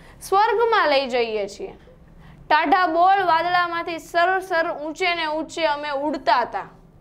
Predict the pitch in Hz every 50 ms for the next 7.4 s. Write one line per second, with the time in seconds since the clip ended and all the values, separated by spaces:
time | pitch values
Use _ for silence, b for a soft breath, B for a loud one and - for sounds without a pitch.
0 | b b b b b b b b 233 240 269 294 285 247 247 262 277 285 277 339
1 | 320 320 302 - - - 381 403 403 453 370 320 269 247 220 214 202 196 170 143
2 | 139 - - - _ _ _ _ _ - - 226 220 240 262 285 302 285 262 294
3 | 285 285 285 277 269 262 262 254 247 247 233 220 202 190 196 220 226 247 294 349
4 | 349 - - _ _ _ _ _ _ _ _ _ - - - - - - - -
5 | - - - - - - - - - - - - - - - - - - b b
6 | b b b b b b b b b b b 254 233 262 277 294 311 320 330 330
7 | 320 330 349 359 415 453 466 453